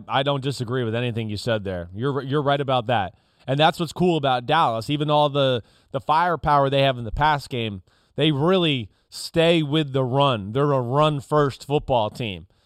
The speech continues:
And, of course, we know they got a good O-line and good running backs and everything. I mean, to me, the Cowboys, you know, the Cowboys, the Patriots,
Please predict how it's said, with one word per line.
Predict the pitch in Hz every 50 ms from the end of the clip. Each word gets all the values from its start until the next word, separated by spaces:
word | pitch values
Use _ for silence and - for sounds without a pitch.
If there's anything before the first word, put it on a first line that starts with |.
| _ _ _ -
And, | - 127 127 127 127
of | 117
course, | - - 160 151 143 - 143
we | 143 143
know | 143 143 143
they | 139 143 131
got | 135 123
a | 120
good | 113 110 151 147
O-line | 143 143 143 139 135 135 135 139 139 139 139 131
and | 120 107
good | 113 147 135
running | 120 135 131 131 131 127
backs | 110 127 127 127 123 120 - -
and | 127 127
everything. | 123 127 131 131 131 135 151
I | 143
mean, | 135 139 139 135 131 - _ _ _ _ _ -
to | - 170
me, | 180 190 190 180 170 139 - _ _ _ _ _ _ _
the | - 175
Cowboys, | - - - 170 170 180 185 170 175 185 190 196 190 185 180 170 147 - - - - - _ _ _ _ _ _ _ _ _ _ _ _ _
you | - 135
know, | 147 156 151 156 156
the | 151 147
Cowboys, | - - 170 175 185 185 175 190 190 185 170 143
the | 156 139
Patriots, | - 170 180 185 180 165 - - 180 180 180 180 180 170 - - - - - - -